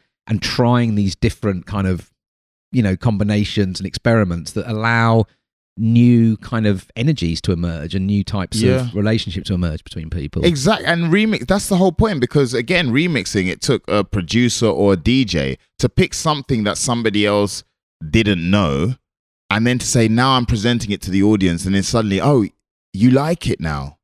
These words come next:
Speaker 2: You re-, you really like
Speaker 1: Yeah,
Speaker 2: it
Speaker 1: right.
Speaker 2: now." And it's that, it's
Speaker 1: Just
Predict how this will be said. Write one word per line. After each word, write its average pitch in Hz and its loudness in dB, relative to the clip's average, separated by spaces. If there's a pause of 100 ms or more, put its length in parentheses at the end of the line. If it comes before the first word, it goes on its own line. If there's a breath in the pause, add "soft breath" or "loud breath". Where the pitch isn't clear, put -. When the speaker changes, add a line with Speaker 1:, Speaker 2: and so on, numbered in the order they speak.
(520)
Speaker 2:
You 147 4
re-, 143 4
you 131 0
really 147 4
like 156 0
Speaker 1:
Yeah, 107 2
Speaker 2:
it 95 4
Speaker 1:
right. 104 6
Speaker 2:
now." 85 2
And 101 0
it's 113 -2
that, - -2
it's 131 -2
Speaker 1:
Just 98 -8